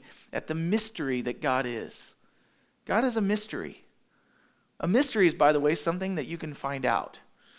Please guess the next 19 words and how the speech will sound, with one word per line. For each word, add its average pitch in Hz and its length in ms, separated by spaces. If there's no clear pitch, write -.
It's - 100
not 139 160
something 170 280
that 139 140
can't - 300
be 127 100
found 90 360
out. - 300
His 147 160
ways 185 280
are 185 60
mysterious. 156 920
But 165 140
then 196 120
in 196 140
verse 175 380
six 220 280
through 190 180
fourteen, 185 680